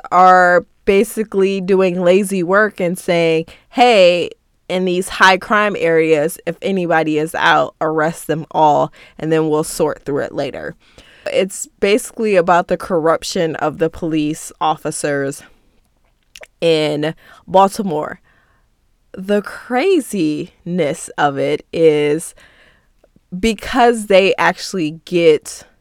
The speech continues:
Maryland actors, because Maryland natives have Maryland accents.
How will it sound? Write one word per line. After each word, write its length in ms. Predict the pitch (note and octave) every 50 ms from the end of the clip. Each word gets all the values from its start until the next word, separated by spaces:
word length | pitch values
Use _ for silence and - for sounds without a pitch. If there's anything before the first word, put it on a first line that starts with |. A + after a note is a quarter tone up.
| _ _ _ _ _ _ -
Maryland 640 | D#3 F3+ F3+ F3+ F3 E3+ E3+ E3 D#3 C#3+ C#3+ - -
actors, 760 | E3 D#3+ D#3+ D#3 - _ _ - - - - D#3+ E3 - - - _
because 640 | - E3 D#3 - - F#3+ E3+ D#3+ D#3+ D3 D3 - - - - - - - - - _ _ _ _ _ _ _ -
Maryland 960 | C#3 D#3+ F3 F3+ F#3+ G3 G3+ G3+ G3+ F#3+ F3 E3+ E3 E3 D#3+ D#3 D#3+ E3+ F3 _ _ _ _ _ _ F3
natives 880 | E3 E3+ F3+ G3 F#3 E3+ C#3+ D3 D3+ D3 C#3+ D3+ - - - - - _ _ _
have 540 | - - - F3+ D3 D3 C#3+ C#3+ C#3+ - _ _ _ _
Maryland 800 | C3+ D3+ E3 E3+ E3 E3 D#3 D3 C#3+ C#3+ D3 C#3+ C3+ C3+ D3+ E3 - _ _ _ _ -
accents. 880 | D#3 D3 C#3 - - - - - C#3+ - - - - _ - - -